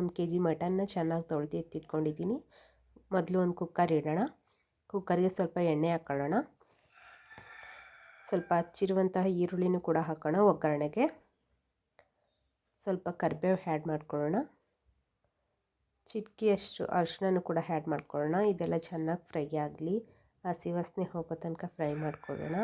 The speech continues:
ಈ ಚೆನ್ನಾಗಿ ಫ್ರೈ ಆದ ನಂತರ ಒಂದು ಕೆ ಜಿ ಮಟನ್ನ ಅದಕ್ಕೆ ಆ್ಯಡ್ ಮಾಡ್ಕೊಳ್ಳೋಣ.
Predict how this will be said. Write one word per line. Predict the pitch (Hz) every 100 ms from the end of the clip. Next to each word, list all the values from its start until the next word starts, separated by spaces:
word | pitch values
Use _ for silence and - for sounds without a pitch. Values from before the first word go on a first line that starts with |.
| 254 - - 175
ಈ | 170 165 - - - _ _ -
ಚೆನ್ನಾಗಿ | 185 180 202 -
ಫ್ರೈ | 175 165 170
ಆದ | 170
ನಂತರ | 165 175 175
ಒಂದು | 160 165
ಕೆ | 165 175
ಜಿ | 165
ಮಟನ್ನ | 151 156 165 165
ಅದಕ್ಕೆ | 165 - 156
ಆ್ಯಡ್ | 143 147
ಮಾಡ್ಕೊಳ್ಳೋಣ. | 147 - 147 147